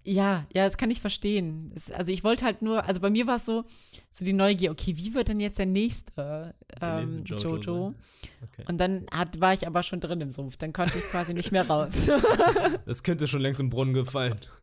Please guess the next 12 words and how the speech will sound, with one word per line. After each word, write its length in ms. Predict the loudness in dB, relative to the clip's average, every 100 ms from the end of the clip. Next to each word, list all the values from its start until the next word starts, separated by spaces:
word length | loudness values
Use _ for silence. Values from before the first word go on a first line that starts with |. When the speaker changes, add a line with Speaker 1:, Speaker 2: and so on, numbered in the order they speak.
| -6
Speaker 1:
Ja, 160 | 2
Speaker 2:
Noch 120 | 4 6
nicht? 160 | 4
Speaker 1:
richtig. 160 | 2 -2 -6 -10 -12 -14 -16 -6
<laughs> 1500 | 0 0 0 -2 -4 -12 -14 -8 -6 -8 -12 -4 0 2 0 -6 -16 -12 -6 -4 -2 -2 -4 -6 -8 -2
Ah, 500 | 0 2 0 -2 -4 -10 _ _ -6
genau. 440 | -2 0 0 -4 -8 _ -20 -20 -20 _
Ähm, 600 | 2 4 4 2 0 0 -6 _ _ _ -10
deswegen 680 | -8 -6 -6 -6 -8 -8 -12 _ _ -20 _ _ _ -20 _ _ _ _ _ _ -20 _ -10 -4
passt. 300 | -2 -4 -14
Speaker 2:
Ja, 100 | -18 _ _ _
passt. 360 | -8 -4 -6